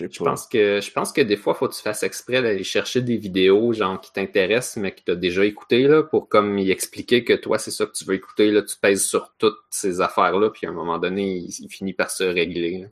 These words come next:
Speaker 1: Moi, j'écoute les vidéos de Vintegatten.
Speaker 2: Je
Speaker 1: Qui
Speaker 2: ne
Speaker 1: font
Speaker 2: connais pas.
Speaker 1: qui font la machine à billes.
Speaker 2: Ah
Speaker 1: Voyons
Speaker 2: oui,
Speaker 1: donc.
Speaker 2: oui, oui, ok. Oui,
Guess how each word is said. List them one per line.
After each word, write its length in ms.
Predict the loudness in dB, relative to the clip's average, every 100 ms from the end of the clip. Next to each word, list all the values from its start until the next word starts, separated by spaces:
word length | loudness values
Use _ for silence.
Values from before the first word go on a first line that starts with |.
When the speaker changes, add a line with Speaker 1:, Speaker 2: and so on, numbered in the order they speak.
| _ _ _ _
Speaker 1:
Moi, 180 | -6 -6
j'écoute 400 | -6 -8 -10 -6
les 140 | -4
vidéos 320 | -4 -6 -6 -4
de 140 | -4
Vintegatten. 1120 | -4 -6 -8 -10 -10 -10 -12 -14 -14 -14 -18 _ _ _ _ _ _ _ _ _ _ _ _ _ -10
Speaker 2:
Je 160 | -4
Speaker 1:
Qui 60 | -4
Speaker 2:
ne 60 | -2
Speaker 1:
font 60 | -4
Speaker 2:
connais 240 | -4 -6
pas. 260 | -12 -14 _ _ _ -20
Speaker 1:
qui 140 | -20
font 180 | -6 -2
la 140 | 0
machine 400 | -2 -4 -6 -6
à 80 | -6
billes. 500 | -4 -2 -4 -6 -16 _ _ _ _ _ _ _ _ _
Speaker 2:
Ah 220 | 2 4 6
Speaker 1:
Voyons 140 | 4
Speaker 2:
oui, 60 | 6
Speaker 1:
donc. 200 | 6 6
Speaker 2:
oui, 80 | 6
oui, 60 |
ok. 120 | 4 2
Oui, 180 | -4